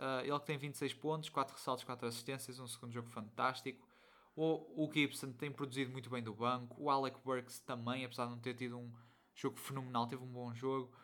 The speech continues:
O Obi Toppin também traz energia e ele parece estar sempre a tentar matar jogadores num poster. Ah, o Quickley não teve um segundo jogo muito bom, mas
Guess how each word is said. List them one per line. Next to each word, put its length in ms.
O 140
Obi 220
Toppin 520
também 380
traz 320
energia 560
e 80
ele 160
parece 180
estar 140
sempre 200
a 40
tentar 260
matar 340
jogadores 360
num 100
poster. 480
Ah, 280
o 80
Quickley 360
não 140
teve 180
um 140
segundo 340
jogo 180
muito 200
bom, 240
mas 240